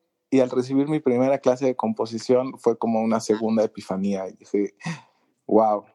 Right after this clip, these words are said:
se me abrió el mundo, así como que me levantaron una cortina, este, un telón, ¿no? Y vi, y vi mi vida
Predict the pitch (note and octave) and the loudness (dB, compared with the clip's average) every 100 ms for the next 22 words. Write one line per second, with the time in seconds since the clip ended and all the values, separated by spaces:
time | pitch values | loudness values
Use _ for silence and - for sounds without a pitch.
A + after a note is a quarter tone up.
0 | _ - A2+ G#2 G#2+ A2 G#2+ G#2+ G#2+ A2 | _ -6 -2 -2 0 0 0 -2 -2 -2
1 | G#2 - G#2 - F#2+ - G#2 G2 G2 F#2+ | -4 -4 -6 -2 -4 0 0 2 0 0
2 | F#2+ A2 G#2 G#2 G2+ - F2+ - G#2+ G2+ | 2 2 2 0 0 -2 -6 -2 0 2
3 | G2+ F#2+ - _ - G2 - - - - | 0 -4 -14 _ -8 -8 -8 -12 -8 -2
4 | - G#2 G2 G3+ G3 - _ _ G2+ A2 | 0 0 0 0 -2 -6 _ _ -4 0
5 | B2+ A2 G2+ G2+ - _ _ _ _ _ | 0 0 -2 -4 -6 _ _ _ _ _
6 | _ A#2 G#2+ A2+ A#2 A2+ B2 C3 G2+ | _ -2 2 2 2 2 4 2 0